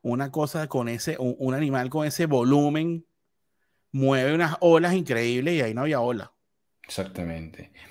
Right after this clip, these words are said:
Speaker 2: La
Speaker 1: ¿Sabes?
Speaker 2: otra es que tú digas, "No, pues es que entonces, como ya de repente se habían acabado las escaleras y él no lo sabía y se va hacia abajo, ¿por qué se iría hacia abajo? Por, por el Beskar. Pero el Beskar no pesa. ¿Por qué te dirías tan, tan, tan
Speaker 1: No, no,
Speaker 2: rápido
Speaker 1: no,
Speaker 2: hacia-?"
Speaker 1: no, no,
Speaker 2: O
Speaker 1: sí
Speaker 2: sea,
Speaker 1: fue jalado para
Speaker 2: y-,
Speaker 1: abajo.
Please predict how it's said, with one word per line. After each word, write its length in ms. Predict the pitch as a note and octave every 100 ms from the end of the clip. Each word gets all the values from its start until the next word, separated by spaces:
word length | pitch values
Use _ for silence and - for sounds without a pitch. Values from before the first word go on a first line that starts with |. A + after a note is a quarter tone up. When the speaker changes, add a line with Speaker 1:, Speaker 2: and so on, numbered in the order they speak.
| - -
Speaker 2:
La 200 | - -
Speaker 1:
¿Sabes? 180 | A2+ G#2
Speaker 2:
otra 160 | A#2 B2
es 60 |
que 80 | C3
tú 100 | C3+
digas, 180 | A#2+ A#2
"No, 160 | C3+
pues 160 | A2 G#2
es 60 | G#2+
que 60 |
entonces, 400 | B2 B2+ A#2 C#3
como 300 | - A2 G2+ F#2
ya 260 | G2 F#2+
de 80 | G#2+
repente 720 | B2+ A#2+ C3 G#2 F#2+ F2 -
se 180 | - A#2
habían 220 | G#2 G2
acabado 280 | G#2+ B2+ A#2+
las 80 | B2+
escaleras 540 | B2+ A#2+ B2 A#2+ C3 A2+
y 80 | G2
él 60 |
no 80 | G2+
lo 100 | A2
sabía 360 | A2+ A#2+ A#2+ A2
y 120 | A2+
se 180 | G#2 G#2
va 120 | F#2
hacia 200 | F2 A#2
abajo, 420 | A2+ A#2 F2+ A2+ - _ _ _ _ _ _ -
¿por 160 | A#2
qué 100 | G#2
se 140 | - B2
iría 120 | A#2+
hacia 140 | C3
abajo? 240 | B2+ G#2+ F2
Por, 220 | F#2+ - _
por 160 | G2+ F#2
el 80 | F2+
Beskar. 500 | D3 - F2 E2 - _ _ _
Pero 140 | F#2+
el 40 | F#2
Beskar 280 | F#2 C3+ A#2+
no 160 | F#2+
pesa. 480 | C3+ B2 - E2+ - _ _ _ _
¿Por 140 | A2+ -
qué 80 | F#2+
te 100 | A2+
dirías 220 | A2 G#2+
tan, 300 | G#2+ F#2+ -
tan, 240 | - G2+ G2
tan 80 | A#2
Speaker 1:
No, 160 | A2+ A#2+ A#2+
no, 60 |
Speaker 2:
rápido 180 | G#2+ G#2+
Speaker 1:
no, 60 | G#2+
Speaker 2:
hacia-?" 220 | G2+ G2
Speaker 1:
no, 180 | A#2+ A#2+
no, 140 | A2+
Speaker 2:
O 40 | G#2
Speaker 1:
sí 100 | A2
Speaker 2:
sea, 100 | A#2
Speaker 1:
fue 100 | B2+
jalado 280 | C3 C3+
para 160 | C#3 G#2+
Speaker 2:
y-, 40 |
Speaker 1:
abajo. 360 | G#2 F2+ F#2